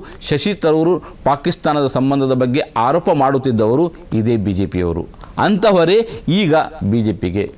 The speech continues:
ಬೇಕಾಗಿದ್ದಾರೆ. ಉಗ್ರವಾದವನ್ನೇ ಉಸಿರಾಡುತ್ತಿರುವ ಪಾಕಿಸ್ತಾನದ ಬಣ್ಣವನ್ನ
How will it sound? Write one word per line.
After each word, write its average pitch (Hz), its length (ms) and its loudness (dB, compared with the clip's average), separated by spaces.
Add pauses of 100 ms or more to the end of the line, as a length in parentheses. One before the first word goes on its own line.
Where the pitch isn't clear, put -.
(160)
ಬೇಕಾಗಿದ್ದಾರೆ. 82 920 -2 (380)
ಉಗ್ರವಾದವನ್ನೇ 190 840 2
ಉಸಿರಾಡುತ್ತಿರುವ 151 760 0
ಪಾಕಿಸ್ತಾನದ 156 720 -2
ಬಣ್ಣವನ್ನ 135 500 2